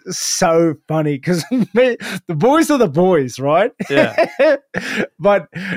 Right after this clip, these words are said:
Speaker 1: now one's a barbarian, <laughs> right? One's an archer. We're, like, making fun of each other, but the,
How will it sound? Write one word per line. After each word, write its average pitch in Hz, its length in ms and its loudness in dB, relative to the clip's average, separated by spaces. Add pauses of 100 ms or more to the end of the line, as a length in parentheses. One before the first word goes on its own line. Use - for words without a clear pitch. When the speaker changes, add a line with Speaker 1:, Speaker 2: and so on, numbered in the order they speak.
Speaker 1:
now 214 240 2
one's 208 260 2
a 202 100 4
barbarian, 170 800 2
<laughs> 175 280 0
right? 277 400 2 (100)
One's 247 240 2
an 208 160 2
archer. 185 480 2
We're, 170 160 -2
like, 180 240 0 (340)
making 196 260 2
fun 202 220 0
of 196 100 2
each 190 200 0
other, 185 160 2
but 175 180 0
the, 175 160 2